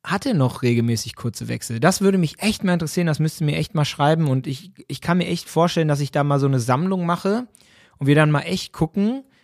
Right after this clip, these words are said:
wie oft wird dieses, äh, Arbeitszeitgesetz denn gerissen und wie viele Menschen machen denn regelmäßig einen kurzen Wechsel? Das würde mich wirklich interessieren, da müsst ihr mir echt mal schreiben und, ähm, ich weiß nicht, muss mal gucken, ob man da nicht irgendwas mitmachen kann und da nicht vielleicht auch noch mal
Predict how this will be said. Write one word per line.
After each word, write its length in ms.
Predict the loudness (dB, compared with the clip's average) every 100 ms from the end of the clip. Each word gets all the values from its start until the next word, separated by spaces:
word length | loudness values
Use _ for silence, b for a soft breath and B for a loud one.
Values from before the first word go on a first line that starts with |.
| b -6
wie 180 | -2 0
oft 380 | 0 0 -4
wird 280 | 2 4 2
dieses, 500 | -2 -2 -2 -4 -8 -14 b b b
äh, 100 | 4
Arbeitszeitgesetz 1120 | 6 6 4 4 2 0 0 2 2 2 0 0
denn 160 | 2
gerissen 500 | 2 4 2 2 2
und 140 | 4 4
wie 100 | 2
viele 200 | 0 2
Menschen 300 | 0 0 -2
machen 280 | -2 -2
denn 140 | -2 -2
regelmäßig 640 | -4 -4 -4 -6 -6 -8
einen 80 | -10
kurzen 340 | -8 -8 -6
Wechsel? 240 | -6 -4 -2
Das 180 | -2 -2
würde 140 | 0
mich 180 | 0 -2
wirklich 200 | -2 -2
interessieren, 480 | -4 -2 0 0 -2 B B B
da 100 | 0
müsst 220 | 2 0
ihr 60 | -4
mir 80 | -4
echt 180 | -4 -2
mal 120 | -2
schreiben 600 | 0 2 4 4 0 0
und, 540 | 0 2 2 0 -2
ähm, 440 | 0 0 0 -2 -4 b b b b
ich 140 | -2 2
weiß 180 | 2
nicht, 100 | 4
muss 160 | 2 2
mal 100 | 0
gucken, 260 | 0 0 -2
ob 140 | -2
man 120 | 0
da 120 | 2
nicht 160 | 2 0
irgendwas 340 | -2 -2 -2
mitmachen 380 | -2 -2 -2 0
kann 200 | 0 0
und 140 | 0 0
da 120 | 0
nicht 180 | -2 -2
vielleicht 260 | -4 -2
auch 100 | -2
noch 120 | -2
mal 300 | 0 0 0